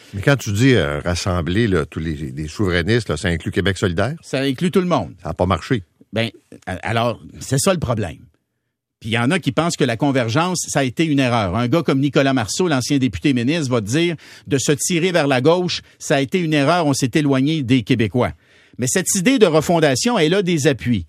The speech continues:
Speaker 2: notamment au sein du caucus. La jeune députée Catherine Fournier de Marie-Victorin a évoqué ouvertement la possibilité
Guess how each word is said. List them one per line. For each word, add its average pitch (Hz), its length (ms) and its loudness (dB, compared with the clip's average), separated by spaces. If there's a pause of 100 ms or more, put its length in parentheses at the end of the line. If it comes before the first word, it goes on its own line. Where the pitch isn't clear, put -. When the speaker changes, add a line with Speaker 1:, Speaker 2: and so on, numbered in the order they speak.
(800)
Speaker 2:
notamment 208 540 2
au 165 120 2
sein 214 180 0
du 143 140 -4
caucus. 135 480 0 (420)
La 117 200 0
jeune 214 260 4
députée 185 400 -2
Catherine 196 360 0
Fournier 160 380 0
de 139 100 4
Marie-Victorin 120 720 0 (440)
a 147 160 2
évoqué 185 560 0
ouvertement 214 640 2
la 139 140 2
possibilité 156 840 0